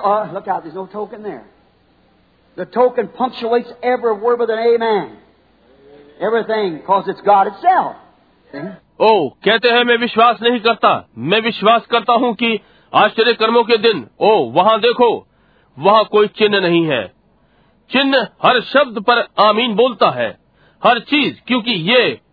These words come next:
Speaker 2: स्वयं परमेश्वर है। समझे?
Speaker 1: All right. But if the token was not there, The covenant was not in effect. It was annulled. Same now.
Speaker 2: ठीक है, परंतु यदि टोकन वहां नहीं था, तो वाचा प्रभावी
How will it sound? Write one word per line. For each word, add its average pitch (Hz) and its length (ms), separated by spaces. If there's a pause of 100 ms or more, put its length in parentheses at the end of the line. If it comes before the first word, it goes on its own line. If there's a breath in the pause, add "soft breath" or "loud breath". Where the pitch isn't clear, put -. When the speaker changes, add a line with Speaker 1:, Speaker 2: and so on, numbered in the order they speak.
(380)
Speaker 2:
स्वयं 294 220
परमेश्वर 240 580
है। 120 280 (160)
समझे? 131 380 (260)
Speaker 1:
All 226 140
right. 262 220 (600)
But 285 100
if 311 260
the 262 80
token 339 440
was 277 140
not 320 300
there, 302 320 (500)
The 208 120 (180)
covenant 302 400 (640)
was 185 160
not 262 280
in 262 140
effect. 240 360
It 214 80
was 208 140
annulled. 202 380 (160)
Same 277 240
now. 175 160 (340)
Speaker 2:
ठीक 254 240
है, 135 220 (500)
परंतु 269 340
यदि 240 360
टोकन 247 400
वहां 233 300
नहीं 226 260
था, 269 320
तो 247 300
वाचा 220 400
प्रभावी 220 680